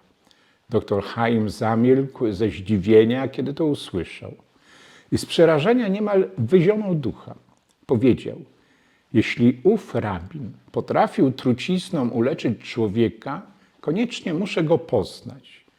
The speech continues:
gdyż wódka i ser to trucizna dla chorego na suchoty i na żołądek".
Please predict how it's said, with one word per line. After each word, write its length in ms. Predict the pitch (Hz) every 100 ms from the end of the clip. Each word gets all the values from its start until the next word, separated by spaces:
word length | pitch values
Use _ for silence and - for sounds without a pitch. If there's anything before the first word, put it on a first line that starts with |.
| _ _ _
gdyż 260 | 95 98 85
wódka 460 | 127 202 - 220
i 120 | 143
ser 360 | 120 - 147 185
to 120 | 180
trucizna 760 | - 170 160 202 160 - 120 104
dla 280 | 110 107 104
chorego 400 | - 117 139 123
na 160 | 117
suchoty 580 | 101 117 95 123 123 127
i 60 | 110
na 160 | 107
żołądek". 840 | 92 107 101 101 92 - 131 -